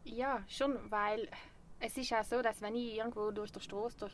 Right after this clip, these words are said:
die Stadt gehe, ich wäre auch noch angesprochen, ob ich nicht einmal Miss Südtirol war. Und dann ist mir schon lieber, wenn ich auch noch ein bisschen danach ausschaue und nicht gleich mich ein bisschen gehen lasse.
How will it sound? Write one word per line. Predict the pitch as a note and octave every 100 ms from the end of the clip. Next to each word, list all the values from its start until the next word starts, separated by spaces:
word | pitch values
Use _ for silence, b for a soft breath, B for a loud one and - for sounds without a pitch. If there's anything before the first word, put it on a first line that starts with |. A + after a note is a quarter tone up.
| -
die | G3 F#3+
Stadt | - G#3+ -
gehe, | A3+ A3+ B B B
ich | G#3+
wäre | G#3 G#3 G3+ F#3+
auch |
noch | G3 F#3+
angesprochen, | G3+ B3 - C4+ C#4 C4 B3+ B B B -
ob | G#3
ich | A#3
nicht | A3+ A3
einmal | G#3 G3+ G#3 G3+ - - - -
Miss | A#3 -
Südtirol | A#3+ - B3 A#3+
war. | B3+ C4
Und | G#3 G#3
dann | G3+ A3 A3+ G#3+ - - - -
ist | - A#3
mir | A3
schon | - C4+
lieber, | B3 B3 A3+
wenn | A3+ A#3
ich | A3+
auch | A#3+ G#3 A3 A3+
noch | A3+ A3+
ein | A3
bisschen | A#3+ A#3+
danach | A3+ A#3 A#3 A#3
ausschaue | A#3+ - F#3 F#3+
und | G3+
nicht | G#3+
gleich | F#3+ F#3 F#3 F#3 F#3 F#3 - B B B
mich | G3+
ein | G3
bisschen | G3+ G3 F#3+ G3+ -
gehen | A3+ G#3
lasse. | F3+ F3+